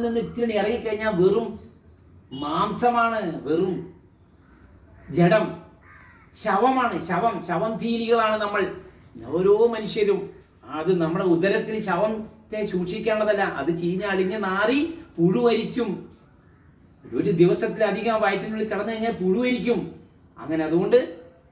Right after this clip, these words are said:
എല്ലാവരും പച്ചക്കറിയിലേക്ക് നീങ്ങണമെന്ന് ഞാൻ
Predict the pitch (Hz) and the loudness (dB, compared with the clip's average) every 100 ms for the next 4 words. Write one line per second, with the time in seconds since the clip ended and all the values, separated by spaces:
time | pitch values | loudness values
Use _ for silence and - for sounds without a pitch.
0 | - 131 156 156 160 - - 165 165 233 | -16 -10 -6 -6 -8 -10 -14 -10 -4 -4
1 | - 196 185 175 165 165 160 170 185 185 | -2 0 2 2 2 0 2 0 2 0
2 | 180 185 180 | 0 -2 -2